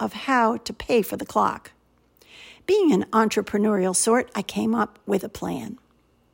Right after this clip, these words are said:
There was another beautiful brass and silver-faced clock of the same vintage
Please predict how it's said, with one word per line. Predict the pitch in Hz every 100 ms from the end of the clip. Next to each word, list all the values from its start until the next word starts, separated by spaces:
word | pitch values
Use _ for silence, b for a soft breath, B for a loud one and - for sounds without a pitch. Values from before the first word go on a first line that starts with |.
| - b b b b b
There | 294
was | 311
another | 320 339 381 427 403
beautiful | 202 226 220 208 220 208
brass | - 196 202 -
and | -
silver-faced | - 202 196 202 180 196 -
clock | - 190 107 - _
of | 370
the | 311
same | 277 294 277 254
vintage | 240 262 220 214 -